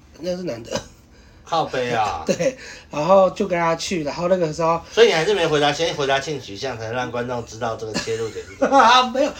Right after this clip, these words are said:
Speaker 1: 我先讲完这个，
Speaker 2: 哦。
Speaker 1: 然后后来就去的时候，然后就去小乌来，到了晚上，的时候，我想说，嗯，他可能应该想打炮之类的吧。然后我就叫他先去，他那个时候跟我跟很紧嘛。
Speaker 2: 啊。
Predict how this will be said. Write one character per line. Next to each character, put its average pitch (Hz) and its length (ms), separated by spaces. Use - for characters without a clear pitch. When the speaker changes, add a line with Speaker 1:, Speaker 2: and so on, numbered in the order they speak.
Speaker 1:
我 220 80
先 349 140
讲 302 120
完 226 140
这 311 160
个， 302 160
Speaker 2:
哦。 180 300
Speaker 1:
然 190 120
后 262 80
后 285 120
来 170 280
就 170 180
去 247 200
的 175 180
时 160 100
候， 190 80
然 185 100
后 185 60
就 196 100
去 208 140
小 139 180
乌 156 160
来， 139 180
到 220 160
了 196 80
晚 131 220
上， 156 280
的 165 100
时 160 140
候， 190 100
我 190 80
想 156 240
说， 165 220
嗯， 175 260
他 214 140
可 180 120
能 143 100
应 160 60
该 180 200
想 143 220
打 131 160
炮 156 160
之 151 140
类 151 100
的 127 140
吧。 120 160
然 165 120
后 202 80
我 156 80
就 175 120
叫 185 120
他 175 160
先 160 240
去， 175 120
他 185 200
那 269 80
个 226 80
时 196 60
候 202 60
跟 208 120
我 180 140
跟 175 160
很 135 180
紧 127 180
嘛。 117 180
Speaker 2:
啊。 98 140